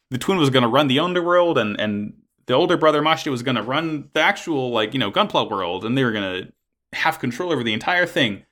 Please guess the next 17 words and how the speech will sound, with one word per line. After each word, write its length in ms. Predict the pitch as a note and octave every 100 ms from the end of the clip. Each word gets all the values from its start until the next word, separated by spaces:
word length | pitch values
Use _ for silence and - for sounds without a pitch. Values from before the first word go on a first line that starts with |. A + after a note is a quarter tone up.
| _ _ _
Uh, 380 | G#2 G#2 G2 G2
so 140 | - G#2+
Miki 300 | F3+ - F3
and 80 | D#3
Mashita 640 | D3+ C#3+ D3+ D3 D3 D3+
is 180 | G2+ G2
arrested 400 | A2 C3+ C3+ B2
by 160 | F#2 F#2+
Iori. 420 | B2+ A#2+ A#2+ A#2
They 100 | G#2
all 220 | G2+ F#2+
kind 220 | - G2
of, 140 | F2+ F2+
like, 280 | E2 - -
pile 320 | A2 G2+ G#2
into 220 | G#2 G2
the 320 | F#2 F2+ F2+